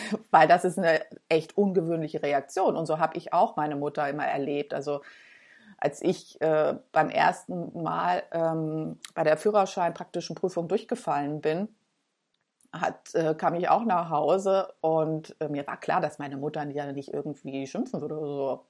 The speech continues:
Und ich fand's auch gar nicht schlimm, dass ich durchgefallen war. Aber sie so: "Ach, das ist ja schön, dann kannst du noch ein paar Fahrstunden nehmen." Also so ist meine Mutter. Also die, sie war immer, ja,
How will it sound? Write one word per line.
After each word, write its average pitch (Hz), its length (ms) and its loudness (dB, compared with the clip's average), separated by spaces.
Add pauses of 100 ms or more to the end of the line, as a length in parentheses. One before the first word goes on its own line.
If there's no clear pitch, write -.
Und 139 260 -8
ich - 100 -10
fand's 143 200 -2
auch 139 160 -6
gar - 140 -2
nicht 147 140 -8
schlimm, 240 200 6
dass 170 100 2
ich 147 140 -8
durchgefallen 156 580 2
war. 143 200 -2 (680)
Aber 214 260 12
sie 254 120 4
so: 262 260 4
"Ach, - 260 0
das 392 180 2
ist - 140 -2
ja 339 100 4
schön, 277 240 2
dann 262 120 4
kannst 262 220 0
du 233 40 -2
noch 233 160 2
ein 220 100 2
paar 220 160 2
Fahrstunden 160 540 -2
nehmen." 135 180 -2
Also 202 140 4
so 254 280 2 (240)
ist 233 140 -2
meine 208 220 4
Mutter. 190 360 4
Also 170 180 0
die, 196 240 2 (800)
sie 208 340 2
war 214 360 8
immer, 247 600 4 (240)
ja, 214 520 6